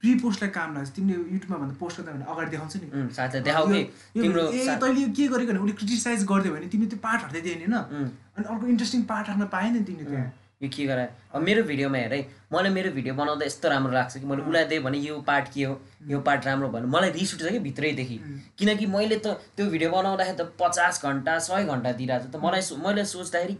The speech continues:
Speaker 2: यसलाई के थाहा मैले कति टाइम दिएँ भनेर,
Speaker 1: उम्।
Speaker 2: भनेर मनमा नै रिस उठ्छ, होइन? तर अलि बि-, पहिला के, अलि
Speaker 1: उम्।
Speaker 2: बिस्तारै मेन्टालिटी चेन्ज भइरहेको छ के, किनकि अब यस्तो हो कि उसलाई त यस्तो लागिरहेको छ, अरूलाई झन् के लाग्ला के,
Speaker 1: उम्।
Speaker 2: त्यो सोच्ने हो के।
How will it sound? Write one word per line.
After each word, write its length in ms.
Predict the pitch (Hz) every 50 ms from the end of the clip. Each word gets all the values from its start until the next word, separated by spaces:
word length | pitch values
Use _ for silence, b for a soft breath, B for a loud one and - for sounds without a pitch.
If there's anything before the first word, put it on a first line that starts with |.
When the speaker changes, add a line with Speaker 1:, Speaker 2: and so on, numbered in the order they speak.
| - -
Speaker 2:
यसलाई 180 | 208 196 - 196
के 160 | - 190 196
थाहा 140 | 190 170 165
मैले 160 | 151 147 160
कति 280 | 156 156 151 143 143
टाइम 240 | 135 143 135 127 127
दिएँ 160 | 123 127 127
भनेर, 260 | 117 113 110 110 113 120
Speaker 1:
उम्। 100 | 131 131
Speaker 2:
भनेर 380 | 131 - - _ _ 131 131
मनमा 260 | 139 156 170 170 175
नै 80 | 170 160
रिस 200 | 147 - - 151
उठ्छ, 120 | 127 131
होइन? 200 | 139 123 131 143
तर 420 | - - - - - _ 156 165 180
अलि 100 | 175 170
बि-, 220 | 143 165 160 -
पहिला 260 | - 175 175 160 143
के, 100 | 135 139
अलि 140 | 151 139 165
Speaker 1:
उम्। 80 | 165 151
Speaker 2:
बिस्तारै 280 | 165 - - 190 185
मेन्टालिटी 440 | 175 165 156 151 156 143 143 135 143
चेन्ज 260 | 131 - 156 151 139
भइरहेको 380 | 127 113 107 101 110 113 113 123
छ 20 |
के, 120 | - 147 135 B B B B B _ _
किनकि 380 | - 196 202 202 202 202 202 190
अब 400 | - - 175 185 190 180 - - 185
यस्तो 220 | 196 - - 202
हो 100 | 156 135
कि 260 | 131 160 156 135 B B B B _ -
उसलाई 200 | 170 175 208 226
त 60 | 233
यस्तो 280 | 262 233 202 - - 165
लागिरहेको 320 | 147 139 139 131 135 131
छ, 40 | -
अरूलाई 380 | 156 - - 185 196 202 220 208
झन् 220 | 175 143 135 123
के 120 | 131 185 190
लाग्ला 320 | 160 139 123 117 120 117
के, 140 | 117 139 139
Speaker 1:
उम्। 300 | 151 143 135 127 123 -
Speaker 2:
त्यो 100 | 202 214
सोच्ने 340 | 208 220 202 202 - 180 147
हो 60 | 139
के। 80 | 165